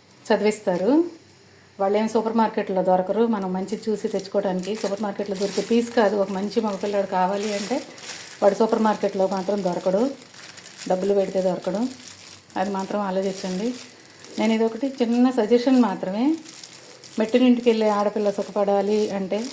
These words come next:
మేమందరం చాలా, ఆ, హ్యాపీగా ఉన్నాం. మా, మా ఫ్యామిలీలోకి రావటం కూడా చాలా సంతోషం. నేను ఈ ఫ్యామిలీలోకి రావటం, ఇప్పుడు చెప్పాను కదా మా అత్తగారి గురించి. మా సొంత అత్తగారు ఎలా ఉంటారో నాకు తెలీదు, తెలుసు. ఒక టెన్ డేస్ మాత్రమే చూశాను పెళ్ళైన తర్వాత.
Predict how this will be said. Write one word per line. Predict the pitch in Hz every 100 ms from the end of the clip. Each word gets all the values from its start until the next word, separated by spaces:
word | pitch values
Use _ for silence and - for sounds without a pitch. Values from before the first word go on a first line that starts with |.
| - -
మేమందరం | 220 214 214 247 254 254 240
చాలా, | 220 240
ఆ, | 240 208 196
హ్యాపీగా | 196 208 262 254 254
ఉన్నాం. | 226 220 220
మా, | 196 208
మా | 214 214 214 214 208 214 - - - -
ఫ్యామిలీలోకి | 240 233 254 269 262 233
రావటం | 220 220 247 247
కూడా | 240
చాలా | 247 240 208
సంతోషం. | 226 208 208 240 240 226
నేను | 208 202
ఈ |
ఫ్యామిలీలోకి | 196 208 214 226 220 214 202
రావటం, | 190 208
ఇప్పుడు | 220 -
చెప్పాను | 196 226 233
కదా | 208 202
మా | 190
అత్తగారి | 190 202 196
గురించి. | 196 185 180 208 285 - - - - - -
మా | 202
సొంత | 196 208 208
అత్తగారు | 226 233 220
ఎలా | 208 202
ఉంటారో | 208 202 202
నాకు | 202 180
తెలీదు, | 165 185 180 196 240 185 214 - 233
తెలుసు. | 247 277
ఒక | 269 311 254
టెన్ | 220 220
డేస్ | 240 254
మాత్రమే | 247 220 233
చూశాను | 226 208 208 196 196
పెళ్ళైన | 190 196 196
తర్వాత. | 185 180 175 220